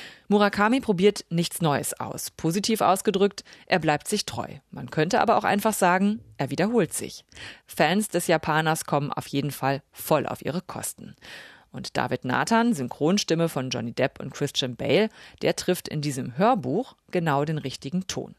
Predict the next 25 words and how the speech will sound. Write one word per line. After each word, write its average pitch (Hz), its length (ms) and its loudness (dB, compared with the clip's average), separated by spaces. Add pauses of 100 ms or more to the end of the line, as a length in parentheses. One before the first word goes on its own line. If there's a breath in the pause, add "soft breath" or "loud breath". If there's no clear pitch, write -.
(120)
Und - 160 -8
das 131 160 0
ist - 160 -6
im 135 140 -6
Hörbuch 135 320 -2
Hamburg 214 320 4
Verlag 202 300 2
erschienen 202 400 0
auf - 240 0
elf 139 240 -2
C 170 160 0
Ds. 147 380 -6 (580 loud breath)
Sie 240 240 2
gehört 180 400 4
zu - 180 -4
den 156 200 0
wichtigen 196 360 0
literarischen 147 640 0
Stimmen 165 460 2
ihrer 131 240 -2
Generation. 123 720 -6 (360 loud breath)
Julia 220 360 4
Schoch, - 420 0
Jahrgang 160 380 2
vierundsiebzig, 151 720 -4